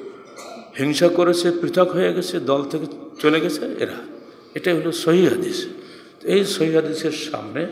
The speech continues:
একটা এই ধরনের জয়ী হাদিস চলতে পারে না। আর ওটা তো বছরের একদিন, প্রতি সোমবারে আর বৃহস্পতিবারটা খেয়াল করছেন না কেন? এই দিন আপনার করেন,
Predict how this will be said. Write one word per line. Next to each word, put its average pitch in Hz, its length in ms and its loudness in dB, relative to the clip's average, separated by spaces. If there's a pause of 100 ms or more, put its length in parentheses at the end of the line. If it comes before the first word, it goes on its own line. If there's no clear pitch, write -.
(640)
একটা 139 360 0 (600)
এই 139 100 0
ধরনের 139 240 4 (880)
জয়ী 131 240 -2 (340)
হাদিস 139 340 -6
চলতে 170 240 0
পারে - 220 -4
না। - 100 -10 (560)
আর 127 80 -2
ওটা 131 80 -2
তো 151 80 2
বছরের 143 520 2
একদিন, 117 440 -4 (440)
প্রতি 160 220 -4
সোমবারে 175 580 2
আর 208 60 4
বৃহস্পতিবারটা 180 540 -2
খেয়াল - 300 -2
করছেন - 280 -4
না 120 140 -4
কেন? - 440 -10 (420)
এই 156 220 2
দিন 185 240 0
আপনার - 240 0
করেন, - 500 -2